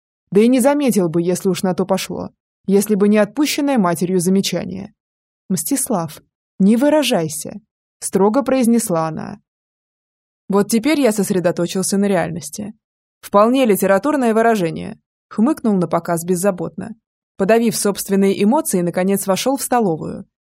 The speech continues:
и уселся на стул по правую сторону от отца. "Всем добрый вечер", поздоровался, как ни в чём не бывало. А сам аккуратно вытащил телефон, пролистывая справочник, сверяя оставленные накануне Яны контакты с тем номером, что прислал мне отец в сообщении.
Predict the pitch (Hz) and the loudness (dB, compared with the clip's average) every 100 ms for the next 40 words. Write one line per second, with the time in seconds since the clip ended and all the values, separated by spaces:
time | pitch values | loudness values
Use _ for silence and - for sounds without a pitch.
0 | - 190 202 220 208 202 185 180 - 311 | -4 0 2 2 0 0 -2 -2 -2 0
1 | 190 170 180 170 175 - 170 175 190 - | 0 0 0 0 -2 -2 -2 0 -2 -4
2 | 196 190 - - 202 - _ _ _ _ | -4 -4 -6 -10 -12 -18 _ _ _ _
3 | _ - - 254 233 254 240 240 165 - | _ -6 0 2 4 4 4 2 0 -2
4 | 190 - _ _ _ _ - 185 196 233 | -14 -18 _ _ _ _ -4 0 4 4
5 | 294 220 202 175 170 180 - 180 185 190 | 4 0 0 -4 -2 -4 -2 -2 0 0
6 | 202 160 170 - - _ _ _ - 190 | 0 -2 -6 -12 -18 _ _ _ -4 0
7 | - 302 269 202 190 247 285 208 175 - | 2 2 2 2 2 0 0 -2 -2 -4
8 | 175 185 165 - 185 196 196 _ _ _ | -4 -4 -6 -8 -12 -12 -14 _ _ _
9 | 185 190 190 - 196 196 - 175 165 - | 2 2 2 0 -2 -2 0 -2 -2 -8
10 | - 208 _ _ - 208 233 247 208 - | -12 -16 _ _ -4 2 4 6 4 2
11 | 180 - 190 185 185 185 185 185 196 202 | -2 0 0 2 2 2 0 2 2 4
12 | 202 196 202 175 175 185 277 302 202 - | 4 4 2 0 -2 -2 -2 -2 -2 -2
13 | 196 196 294 277 180 175 180 180 185 196 | 0 0 0 0 -2 -2 -6 -4 -2 0
14 | 185 180 175 175 202 - 220 214 - 165 | 0 0 -2 -2 -4 -2 0 0 -2 -8
15 | 175 - - | -8 -10 -14